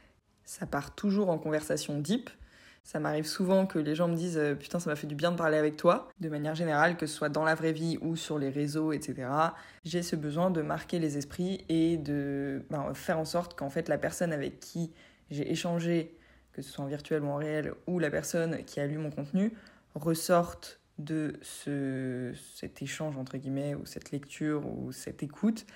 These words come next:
avec quelque chose de plus. En fait, d'être un bonus. Moi, j'ai vachement cette vision-là de être un bonus ou être un malus. J'estime que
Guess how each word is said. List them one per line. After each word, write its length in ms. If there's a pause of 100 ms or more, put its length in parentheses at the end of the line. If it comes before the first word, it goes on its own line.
(600)
avec 200
quelque 200
chose 200
de 80
plus. 380
En 60
fait, 140
d'être 260
un 80
bonus. 840
Moi, 140
j'ai 120
vachement 280
cette 160
vision-là 380
de 200 (300)
être 200
un 60
bonus 440
ou 60
être 160
un 40
malus. 380
J'estime 420
que 280